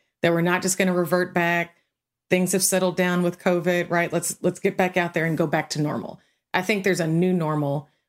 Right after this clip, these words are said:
We need to embrace that and continue to ensure we're making progress forward.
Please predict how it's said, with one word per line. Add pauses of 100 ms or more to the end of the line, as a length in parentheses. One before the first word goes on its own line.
We
need
to
embrace
that
and
continue
to
ensure
we're
making
progress
forward.